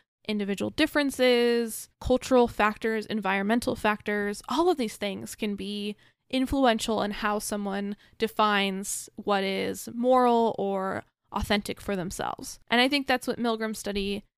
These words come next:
is missing, is this understanding of different factors. And I would imagine that if we could replicate it one hundred percent, we'd still get pretty intense, like, results where a large portion of people go all the way to the triple X shock.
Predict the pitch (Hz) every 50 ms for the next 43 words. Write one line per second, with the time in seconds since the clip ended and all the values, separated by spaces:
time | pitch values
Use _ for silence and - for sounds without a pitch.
0 | _ _ - 214 202 220 254 415 - - 262 - 214 202 202 - - - 202 196
1 | 196 196 196 196 196 202 - 226 226 - - 226 233 226 226 214 - 233 226 220
2 | 214 214 208 196 196 214 208 - 185 185 - - 220 202 226 - - 214 196 190
3 | - 202 208 - - - _ _ _ _ _ _ _ - 240 240 233 - - _
4 | - - - - 226 233 226 226 220 220 226 220 214 220 220 233 220 214 208 208
5 | 202 - - 214 214 196 - - 262 262 240 233 - - 220 214 208 - 208 -
6 | 214 202 202 - - 202 208 196 208 202 202 - 196 196 - - 185 190 202 -
7 | - - - 277 269 - - - 370 370 349 359 - - - 294 294 277 262 254
8 | 233 - - 226 226 233 233 - - - - - - - 202 202 202 196 - -
9 | - _ _ _ _ _ - 220 214 214 202 226 240 233 208 208 220 - - -
10 | 208 214 196 190 208 214 220 196 202 214 - - - 202 208 - 214 208 - -
11 | 214 196 208 208 202 - - 196 196 208 208 139 196 202 190 202 190 202 196 202
12 | 202 190 202 - - - 190 - 196 185 - 190 180 185 - - - - - -
13 | - - 320 381 294 226 240 - -